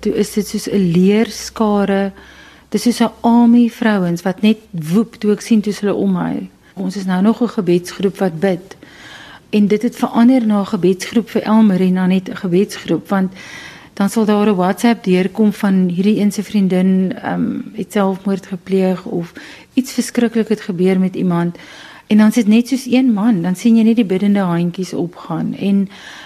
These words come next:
as ek vir julle moet sê wat dit vir my beteken het om vriendinne te hê wat ek weet, dit, dit het letterlik vir my soos 'n army gevoel wat om my staan. En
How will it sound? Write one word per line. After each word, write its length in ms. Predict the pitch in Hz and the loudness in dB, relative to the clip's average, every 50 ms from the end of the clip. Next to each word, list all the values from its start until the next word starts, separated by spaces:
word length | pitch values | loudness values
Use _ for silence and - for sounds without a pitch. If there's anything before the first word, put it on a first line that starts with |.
| - - - - - - - _ _ _ _ _ | -20 -20 -20 -20 -20 -20 -20 _ _ _ _ _
as 200 | - 220 - - - | -6 -6 -6 -6 -4
ek 220 | - 269 285 285 | -2 -2 -2 0
vir 140 | - - 302 | 0 2 2
julle 160 | 285 262 262 | 4 4 4
moet 200 | 247 233 220 - | 4 4 2 0
sê 220 | - - 233 226 185 | -2 0 0 0 2
wat 120 | 185 185 | 0 0
dit 140 | 196 190 - | -2 -2 -4
vir 140 | - 180 165 | -4 -4 -4
my 240 | 165 170 175 202 | -2 0 0 0
beteken 560 | 196 233 220 233 202 185 175 175 175 185 175 170 | 0 0 0 0 0 0 0 -2 -2 -4 -4 -2
het 440 | 165 170 170 170 - - - - - _ _ _ _ _ _ _ _ _ _ _ _ _ _ | -2 -4 -4 -6 -10 -14 -20 -20 -20 _ _ _ _ _ _ _ _ _ _ _ _ _ _
om 160 | - 202 190 | -2 0 0
vriendinne 480 | 185 202 208 196 175 180 185 214 247 240 | 0 0 0 2 4 4 4 4 4 2
te 100 | 240 214 | 2 0
hê 140 | 196 190 185 | 0 0 0
wat 140 | 190 185 202 | 0 -2 -4
ek 100 | 170 165 | -4 -2
weet, 300 | 170 208 208 202 202 - | 0 0 0 0 -2 -6
dit, 160 | 233 208 185 | -8 -4 -2
dit 140 | 226 220 - | -2 -2 -2
het 120 | 233 - | -2 -4
letterlik 600 | 185 170 180 190 185 214 247 240 233 214 208 - | 0 0 2 2 2 2 0 0 0 -2 -4 -6
vir 140 | - - 214 | -4 -2 -2
my 180 | 202 190 190 | 0 0 -2
soos 260 | 185 - 208 190 - - | -4 -6 -8 -8 -8 -8
'n 40 | 202 - | -8 -6
army 300 | - 208 202 208 226 226 | -6 -2 0 2 2 2
gevoel 380 | 214 - 214 - - 196 185 175 | 0 -4 -10 -8 -6 -6 -4 -2
wat 180 | 185 180 185 | -2 -4 -2
om 120 | - 180 175 | -2 -2 -2
my 140 | 175 170 | -2 -4
staan. 540 | 170 - - - - - 180 - - 190 185 - - - - - - - - - - - - - - - | -6 -8 -10 -8 -6 -6 -6 -6 -6 -8 -10 -14 -18 -20 -20 -20 -20 -20 -20 -20 -20 -20 -20 -20 -8 -2
En 380 | - 220 214 208 208 208 196 | 0 2 4 4 4 2 0